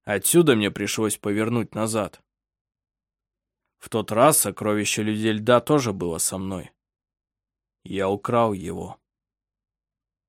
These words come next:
Он сглотнул застрявший в горле комок. Они с удивлением смотрели на слезы,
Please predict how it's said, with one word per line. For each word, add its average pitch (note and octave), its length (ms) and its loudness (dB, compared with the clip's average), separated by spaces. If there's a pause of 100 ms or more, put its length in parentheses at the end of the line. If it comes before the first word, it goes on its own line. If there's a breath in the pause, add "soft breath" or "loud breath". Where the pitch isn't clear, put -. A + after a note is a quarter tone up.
(420)
Он F3+ 240 6
сглотнул F3 540 2
застрявший D3 680 -2
в C3+ 80 -6
горле G2+ 380 -2
комок. A#2+ 540 -6 (1040)
Они A#2 240 0
с - 120 -2
удивлением A2+ 540 0
смотрели G2+ 500 -4
на F#2 120 -8
слезы, G#2 500 -6